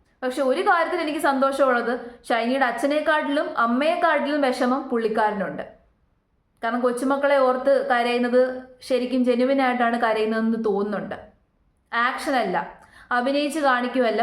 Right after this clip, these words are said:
പുള്ളിക്കാരൻ ജെന്യുവിൻ ആയിട്ട് കരയുന്നതാണ്. അതുപോലെ തന്നെ ഷൈനിയുടെ ഭർത്താവിനും ഇപ്പൊ കുറ്റബോധമുണ്ട്. ഇപ്പൊ കുറ്റബോധം തോന്നിയിട്ട് എന്ത് കാര്യം? പക്ഷെ ഒരു കുറ്റബോധവും ഇല്ലാതെ ഒന്നും ഇല്ലാതിരിക്കുന്ന കുറെ ആൾക്കാരുണ്ട്. ഷൈനിയുടെ അച്ഛനും അമ്മയും, അവരെക്കുറിച്ച്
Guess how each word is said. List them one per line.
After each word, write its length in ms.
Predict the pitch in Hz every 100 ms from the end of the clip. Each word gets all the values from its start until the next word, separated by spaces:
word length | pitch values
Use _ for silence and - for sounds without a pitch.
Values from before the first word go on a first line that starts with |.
| 240
പുള്ളിക്കാരൻ 480 | 247 247 254 254 254
ജെന്യുവിൻ 300 | 247 254 285
ആയിട്ട് 240 | 269 240 247 233
കരയുന്നതാണ്. 560 | 208 214 220 185 165 - - - -
അതുപോലെ 360 | 269 302 320 330
തന്നെ 160 | 330 311 320
ഷൈനിയുടെ 280 | 294 294 302
ഭർത്താവിനും 540 | 302 269 269 294 285 285
ഇപ്പൊ 160 | 269 262
കുറ്റബോധമുണ്ട്. 600 | 254 233 220 214 190 - 143
ഇപ്പൊ 180 | 190 - 254
കുറ്റബോധം 540 | 254 - 254 269 269 269
തോന്നിയിട്ട് 300 | 254 254 247
എന്ത് 320 | 226 226 240 247
കാര്യം? 400 | 226 208 220 233 - - - _ _ _ _ _ _ _ -
പക്ഷെ 220 | 247 247 311 220
ഒരു 200 | 220 349
കുറ്റബോധവും 640 | 381 - 349 339 330 330 320
ഇല്ലാതെ 320 | 277 285 285 294 240
ഒന്നും 320 | 262 311 370
ഇല്ലാതിരിക്കുന്ന 540 | 294 285 285 277 269 254 247
കുറെ 140 | 233 220
ആൾക്കാരുണ്ട്. 480 | 202 214 190 185 185 190
ഷൈനിയുടെ 320 | 214 226 214
അച്ഛനും 420 | 202 - 262 254 226
അമ്മയും, 260 | 185 180 180
അവരെക്കുറിച്ച് 480 | 202 262 277 302